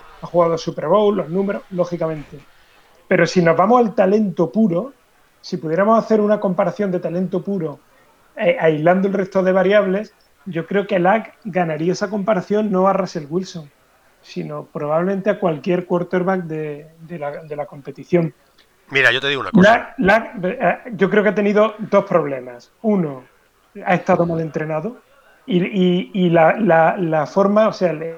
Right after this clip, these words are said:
Speaker 1: el, el esquema de juego, más que el esquema, la filosofía de juego de los años de Pagano, yo creo que, yo creo que era,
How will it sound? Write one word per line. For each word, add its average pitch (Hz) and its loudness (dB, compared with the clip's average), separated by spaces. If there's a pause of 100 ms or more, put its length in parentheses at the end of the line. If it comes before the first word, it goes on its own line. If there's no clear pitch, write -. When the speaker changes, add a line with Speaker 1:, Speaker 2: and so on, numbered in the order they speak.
Speaker 1:
el, 156 -8
el 165 -8
esquema 208 -2
de 208 0
juego, 185 0
más 185 -6
que - -10
el 214 -4
esquema, 185 -4
la 170 -4
filosofía 156 -8
de 208 0
juego 196 -2
de 185 0
los 185 2
años 185 0
de 175 0
Pagano, 185 0 (800)
yo 180 -2
creo 202 0
que, 190 -8
yo 180 0
creo 202 0
que 208 4
era, 202 4